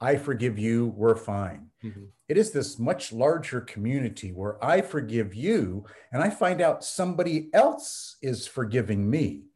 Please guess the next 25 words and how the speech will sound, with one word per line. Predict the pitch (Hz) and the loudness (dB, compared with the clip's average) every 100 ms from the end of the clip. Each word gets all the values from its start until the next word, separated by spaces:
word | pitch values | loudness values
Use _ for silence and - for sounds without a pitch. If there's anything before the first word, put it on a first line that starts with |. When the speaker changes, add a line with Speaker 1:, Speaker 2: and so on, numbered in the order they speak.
| _ _ _ _ | _ _ _ _
Speaker 1:
So | - - | 0 2
sometimes | - 185 254 - 147 139 - | 4 2 2 0 0 0 -4
grace | 123 147 185 - | 0 2 2 -4
and | 120 | -6
forgiveness | 123 104 147 143 110 | -4 0 0 0 -4
comes | - 147 135 127 - | -2 0 0 -2 -4
from | - 117 | -2 0
a | 110 | 0
completely | 107 113 104 - - 214 185 131 | -2 -6 -8 -4 2 2 2 0
different | 131 131 135 113 | 2 0 0 -4
direction | 110 110 113 - 95 | 0 0 -2 -4 -6
than | 98 | -6
I | |
anticipated. | 95 98 113 107 101 - 85 78 82 _ - - - - - | -4 -6 -6 -4 -6 -6 -10 -10 -16 _ -20 -18 -18 -10 0
And, | 110 101 101 - | 4 6 4 2
uh, | 107 - - | -2 -2 -4
if | 131 139 131 - 139 | 2 4 4 4 4
I | |
can | 120 110 | 4 6
use | 131 131 | 6 6
a | |
word, | 120 107 101 95 - - _ - | 6 8 8 6 -4 -20 _ 2
that's | 165 - | 2 4
when | 139 | 4
you | 113 98 | 4 2